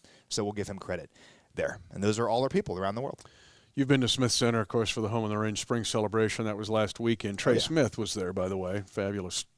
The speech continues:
Speaker 2: awesome dude. But Matt Lyon has a thirty-minute commute every day to work. He listens to every Defending the Kingdom podcast, sometimes twice over.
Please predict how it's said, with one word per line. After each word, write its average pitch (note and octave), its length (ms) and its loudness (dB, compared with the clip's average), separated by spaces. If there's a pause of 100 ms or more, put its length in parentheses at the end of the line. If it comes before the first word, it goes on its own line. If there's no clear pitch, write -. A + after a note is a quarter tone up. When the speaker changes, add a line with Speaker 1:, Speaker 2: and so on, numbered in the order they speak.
(140)
Speaker 2:
awesome F#2+ 380 -2
dude. G2 320 -2 (680)
But F#2 120 -2
Matt B2+ 380 2
Lyon G#2+ 520 0 (520)
has A2+ 160 -2
a G#2 80 -4
thirty-minute C3+ 520 2
commute A2 300 -2
every G#2 220 2
day G#2+ 140 4
to G2 100 0
work. F#2+ 340 -4 (500)
He C#3+ 200 0
listens C3+ 420 0
to - 140 -6 (180)
every B2+ 540 4 (320)
Defending A2+ 380 0
the G2+ 80 -2
Kingdom G#2 340 -4
podcast, F2+ 480 -4
sometimes B2 640 -2 (200)
twice G#2+ 360 -2
over. D#2+ 320 -6